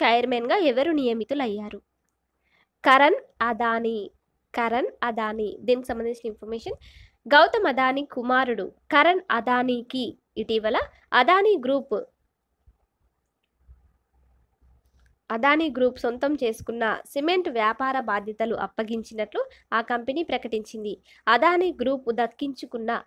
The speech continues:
అంబుజా ఏసీసీ కంపెనీలకు అదానీ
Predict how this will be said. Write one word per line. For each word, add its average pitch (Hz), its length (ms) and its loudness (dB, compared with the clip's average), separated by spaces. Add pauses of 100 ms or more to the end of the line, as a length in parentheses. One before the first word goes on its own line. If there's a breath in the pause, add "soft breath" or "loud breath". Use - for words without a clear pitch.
(160)
అంబుజా 208 480 -2 (760)
ఏసీసీ 427 600 6 (100)
కంపెనీలకు 233 720 -2 (380)
అదానీ 311 480 2